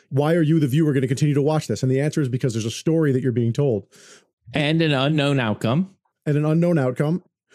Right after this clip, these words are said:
Speaker 1: The way that you describe sports as an unfolding historical narrative is exactly how I see it as well. It's also an aimless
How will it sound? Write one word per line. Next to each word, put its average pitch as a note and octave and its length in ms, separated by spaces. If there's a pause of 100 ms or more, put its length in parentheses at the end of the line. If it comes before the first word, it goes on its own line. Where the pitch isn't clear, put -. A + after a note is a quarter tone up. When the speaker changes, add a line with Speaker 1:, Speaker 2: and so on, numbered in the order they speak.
(640)
Speaker 1:
The D3+ 100
way F#3 180
that F3 140
you E3 100
describe C#3+ 600
sports - 420
as C3 160 (180)
an C3+ 140
unfolding C3+ 720
historical C3+ 520
narrative A#2+ 420
is B2 140
exactly C3 480
how B2 200
I A2 240 (560)
see A#3+ 260
it - 240
as D3 140
well. D3+ 320 (480)
It's - 160
also F#3+ 260 (100)
an D#3 160
aimless E3+ 460